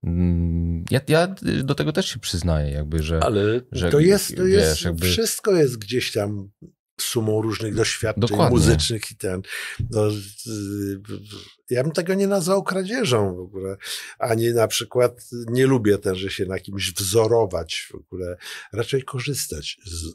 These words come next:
Speaker 2: z wzorów, no, trudne słowo, z wzorów.
Speaker 1: Mhm.
Speaker 2: Y, ja staram się korzystać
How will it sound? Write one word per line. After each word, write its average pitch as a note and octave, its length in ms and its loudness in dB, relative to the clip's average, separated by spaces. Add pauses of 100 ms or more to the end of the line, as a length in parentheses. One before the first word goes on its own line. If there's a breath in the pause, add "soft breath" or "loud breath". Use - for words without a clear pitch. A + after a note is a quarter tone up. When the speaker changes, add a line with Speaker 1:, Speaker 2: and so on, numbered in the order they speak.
Speaker 2:
z F#2+ 240 -4
wzorów, G2 800 0 (140)
no, G#2+ 60 -12
trudne G#2+ 380 -8
słowo, E2 320 -12
z F#2+ 220 0 (180)
wzorów. G2 680 2
Speaker 1:
Mhm. F#2+ 300 -2 (680 loud breath)
Speaker 2:
Y, A2 320 6 (420)
ja G#2+ 200 4
staram A#2+ 320 4
się - 140 2
korzystać A2+ 640 0